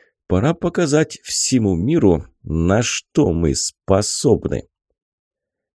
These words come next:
Вот так, за разговорами и продумыванием плана прошел весь день.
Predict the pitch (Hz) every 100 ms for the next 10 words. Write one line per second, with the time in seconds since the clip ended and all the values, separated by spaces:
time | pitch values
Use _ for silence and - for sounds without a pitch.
0 | - 80 87 214 220 - 123 - - -
1 | 80 90 107 117 117 175 190 175 147 110
2 | 107 110 104 139 113 98 90 82 78 -
3 | 78 165 143 135 - 87 82 - 113 104
4 | 82 92 95 95 73 50